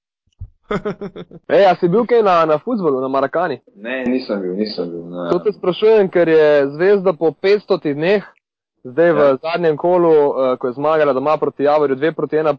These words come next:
Speaker 2: prevzela vodstvo na, na lestvici. Petsto dni, se pravi, Nate Pečnik je tudi zabil gol.
Speaker 3: Vem,
Speaker 2: Eh,
Speaker 3: ja, eh.
Speaker 2: Partizan je igral, je igral nulo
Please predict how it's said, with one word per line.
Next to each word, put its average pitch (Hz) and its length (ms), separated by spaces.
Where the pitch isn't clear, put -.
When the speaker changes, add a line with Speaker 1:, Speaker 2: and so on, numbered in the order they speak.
Speaker 2:
prevzela 143 600
vodstvo 135 560
na, 123 220
na 127 120
lestvici. 127 480
Petsto 147 400
dni, 139 180
se - 80
pravi, 123 220
Nate 151 220
Pečnik 156 320
je 135 80
tudi 143 140
zabil 139 220
gol. 170 240
Speaker 3:
Vem, 113 100
Speaker 2:
Eh, - 20
Speaker 3:
ja, 113 160
eh. 104 460
Speaker 2:
Partizan 175 420
je 170 60
igral, 175 240
je 147 180
igral 165 240
nulo 208 280